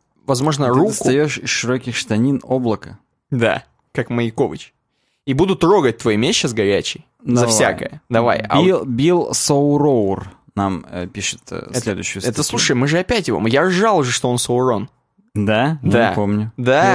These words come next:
Speaker 2: Ты, возможно, же сам почитываешь его.
Speaker 1: Саурон-то уже был, давай. Ну-ка, на Freak Out Camp'е тоже был, помню я его морду.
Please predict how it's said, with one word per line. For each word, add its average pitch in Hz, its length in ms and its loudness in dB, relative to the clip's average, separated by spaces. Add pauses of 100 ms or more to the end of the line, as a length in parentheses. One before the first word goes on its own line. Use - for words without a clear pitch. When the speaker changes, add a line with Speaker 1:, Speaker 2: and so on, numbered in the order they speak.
(100)
Speaker 2:
Ты, - 40 2
возможно, 135 220 0
же 131 60 -2
сам 160 240 -2
почитываешь - 680 -6
его. - 120 -4
Speaker 1:
Саурон-то 185 840 2
уже 190 220 2
был, 175 380 2
давай. 127 380 2
Ну-ка, 156 240 -4
на 151 80 0
Freak 180 260 0
Out 190 240 2
Camp'е 190 240 0
тоже 147 240 0
был, 143 220 0
помню 139 300 -2
я 110 80 2
его 107 180 2
морду. 131 400 -2